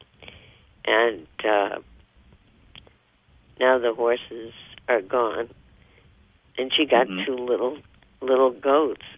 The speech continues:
Speaker 1: and they are precious.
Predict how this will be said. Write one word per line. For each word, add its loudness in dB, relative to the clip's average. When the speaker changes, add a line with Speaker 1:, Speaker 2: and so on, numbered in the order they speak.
Speaker 1:
and -4
they 4
are 0
precious. 0